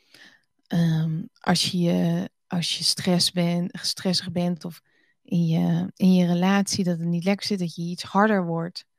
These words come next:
Hè, je veld wordt letterlijk en figuurlijk gewoon wat harder om je heen. Nou ja, heb je weer intiem verbinding met jezelf en met je partner, dan gaat er weer stromen, dan komt er weer ruimte en dan is er weer een soort, ehm, ja,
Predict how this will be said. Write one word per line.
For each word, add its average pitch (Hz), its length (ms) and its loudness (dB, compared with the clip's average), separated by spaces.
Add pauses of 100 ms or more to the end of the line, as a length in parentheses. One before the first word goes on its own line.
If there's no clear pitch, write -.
(120)
Hè, - 140 -10
je 170 220 -4
veld 202 360 2
wordt 185 160 -2
letterlijk 180 360 0
en 180 120 0
figuurlijk 190 420 -2
gewoon 190 220 -2
wat 180 100 0
harder 185 320 2
om 190 160 0
je 170 120 2
heen. 185 440 2 (880)
Nou 190 160 2
ja, 170 280 0
heb 190 200 2
je 196 120 4
weer 185 220 2
intiem 190 380 0
verbinding 190 420 0
met 180 140 0
jezelf 185 320 2
en 180 100 2
met 180 160 0
je 180 60 -8
partner, 202 360 4
dan 175 140 0
gaat 175 200 -4
er - 40 -10
weer 170 100 -2
stromen, 190 460 -2
dan 170 80 -4
komt 180 240 -6
er 175 60 -12
weer 170 160 -6
ruimte 185 420 -2
en 185 100 -4
dan 175 120 -2
is 180 160 -6
er 170 80 -6
weer 170 260 -6 (440)
een 175 80 -10
soort, 180 460 -6 (440)
ehm, 180 540 -4
ja, 175 360 -2